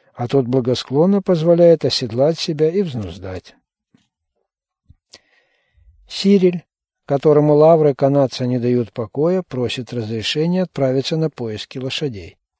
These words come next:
«Ну что ж, отправляйтесь», — разрешает майор, — «желаю успеха». Мой названный брат вешает через плечо охотничий рожок, треплет шею лошади,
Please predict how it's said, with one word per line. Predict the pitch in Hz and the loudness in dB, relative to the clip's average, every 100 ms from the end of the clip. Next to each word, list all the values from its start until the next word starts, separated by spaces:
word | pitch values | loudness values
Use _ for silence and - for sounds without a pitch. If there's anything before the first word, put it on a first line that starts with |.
| _ - _ _ _ _ _ - | _ -20 _ _ _ _ _ -6
«Ну | 147 | -4
что | - - - | -4 -8 -12
ж, | - - _ _ | -14 -20 _ _
отправляйтесь», — | 127 123 165 214 190 147 - 151 | -16 -4 2 4 4 2 -2 -6
разрешает | 151 143 147 - 151 147 143 | -4 -2 -4 -2 0 -2 -2
майор, — | 147 143 139 139 135 _ _ _ | 0 2 2 0 -4 _ _ _
«желаю | - 127 123 131 165 | -4 0 2 2 2
успеха». | 185 - 131 107 - 127 - _ _ _ _ _ _ - _ _ _ _ _ _ _ | -2 -6 -8 -8 -12 -18 -20 _ _ _ _ _ _ -20 _ _ _ _ _ _ _
Мой | - 196 | 0 4
названный | 233 202 160 156 139 | 6 4 4 2 2
брат | 117 123 135 - - _ | 0 -2 -4 -6 -20 _
вешает | 127 175 202 185 156 | -2 2 2 2 0
через | - 143 135 | 0 0 -2
плечо | - 139 127 175 170 | -2 -4 -2 0 0
охотничий | 123 - 175 156 123 117 | -2 -4 -4 -2 -4 -6
рожок, | 101 101 135 - _ _ _ _ _ _ _ _ _ | -8 -6 -6 -6 _ _ _ _ _ _ _ _ _
треплет | 165 220 - 147 | 2 2 2 -2
шею | - 151 151 131 | 0 2 4 2
лошади, | 117 156 175 170 147 151 | 2 0 0 -2 -6 -8